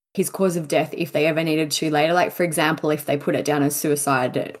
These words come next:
and it ended up being an accident or vice versa, it's much harder to change that, um, which might also be a reason why they've put inconclusive, that if they ever do find out, they can change it easily.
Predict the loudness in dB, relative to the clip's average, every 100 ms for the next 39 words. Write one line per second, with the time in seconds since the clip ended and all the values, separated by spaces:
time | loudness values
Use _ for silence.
0 | -4 -2 0 0 0 0 0 0 -2 -4
1 | -2 -2 0 0 0 -2 -2 0 -2 0
2 | -2 -2 0 0 -2 -2 0 0 -2 -6
3 | -4 -2 0 0 0 -2 -4 -12 -20 _
4 | _ _ _ 0 2 2 0 -2 -4 -6
5 | -4 -4 -6 -4 0 0 0 -2 -2 -2
6 | 0 2 2 0 -2 -2 0 -2 -4 -6
7 | -4 -4 -4 -4 -4 -2 -2 -2 -2 -4
8 | -2 0 0 0 0 -2 0 0 2 0
9 | -4 -6 -4 -4 -2 -2 -6 -6 -4 -2
10 | -2 -2 0 0 2 0